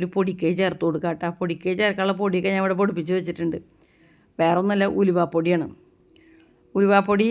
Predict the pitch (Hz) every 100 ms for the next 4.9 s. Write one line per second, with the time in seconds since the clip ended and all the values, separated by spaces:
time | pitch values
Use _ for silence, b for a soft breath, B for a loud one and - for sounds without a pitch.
0 | 233 233 240 214 196 196 190 180 180 185
1 | - 175 180 175 156 165 196 - 156 160
2 | 180 175 147 151 - _ - 175 180 185
3 | - - 180 170 185 180 185 202 202 202
4 | 185 190 202 202 175 170 156 151